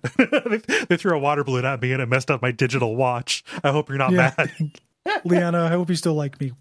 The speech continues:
Speaker 2: Can we still hold hands?
Speaker 1: <laughs>
Speaker 2: Um, and she, you're, she's gonna, s-, you know, she finds another way forward, but we get a little boss fight here when the Paukai attacks.
Speaker 1: Yeah.
Speaker 2: It is, uh, you can't just fight it.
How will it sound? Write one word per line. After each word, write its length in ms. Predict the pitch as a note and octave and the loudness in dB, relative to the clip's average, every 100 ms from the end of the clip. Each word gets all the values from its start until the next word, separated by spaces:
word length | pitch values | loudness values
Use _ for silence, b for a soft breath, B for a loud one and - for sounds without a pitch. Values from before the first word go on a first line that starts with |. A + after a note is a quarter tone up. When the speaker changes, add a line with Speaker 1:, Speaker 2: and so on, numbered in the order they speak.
| _ _ - | _ _ -2
Speaker 2:
Can 540 | B3 G3+ - - E3+ | 0 0 -4 2 4
we 100 | F3+ | 4
still 220 | E3 F3+ | 2 0
hold 240 | D#3+ D#3 C3+ | 0 0 -2
hands? 400 | C3+ G#2+ - - | -4 -6 -12 -8
Speaker 1:
<laughs> 720 | G#3 D4+ A#3 F3 A3 B3 - | -6 -6 -2 0 0 0 -2
Speaker 2:
Um, 460 | F#3+ F#3 F3 E3 F#3 - _ _ _ _ _ _ _ _ - | 2 2 2 -2 -4 -8 _ _ _ _ _ _ _ _ -2
and 480 | F#3 F3 F3 A3 | 0 0 -2 -2
she, 140 | - G#3 | 0 0
you're, 260 | G3+ F3 | 2 0
she's 180 | E3+ A3 | 0 0
gonna, 120 | A3+ | 0
s-, 220 | G3 - - - | 0 -2 -10 -2
you 80 | E3 | 0
know, 200 | D3 C#3 | 0 -2
she 260 | - G3+ | -2 0
finds 240 | G3+ F#3 D#3 | 2 2 2
another 240 | D3+ C#3+ | 0 0
way 160 | C#3+ B2+ | 0 -2
forward, 600 | G#3 G#3+ D#3+ D3 C3+ B2+ | 0 2 2 0 -2 0
but 280 | D#3 D3+ - | 0 0 -4
we 120 | D#3+ | 0
get 100 | D#3 | 2
a 20 | D#3 | 2
little 160 | C#3+ | -2
boss 260 | B2+ D3 D3+ | -2 -2 0
fight 160 | D3 | -2
here 160 | C3 C#3 | -2 -2
when 140 | C3+ | -2
the 80 | C3 | -4
Paukai 480 | - C#3+ C3+ C#3+ C3 | -2 -2 -2 -4 -4
attacks. 560 | B2+ D3 C#3+ - - - B | -4 -6 -6 -6 -6 -6 B
Speaker 1:
Yeah. 340 | A#2+ A2+ F2 - | -4 -4 -6 -2
Speaker 2:
It 140 | F3+ E3 | 2 4
is, 340 | E3+ D#3+ D#3 | 4 2 -2
uh, 100 | E3 | -2
you 180 | D3+ D3+ | -2 0
can't 200 | G3+ F#3+ | 0 0
just 180 | D#3+ - | -2 -2
fight 200 | D3+ D#3+ | -2 -2
it. 180 | A3+ | -4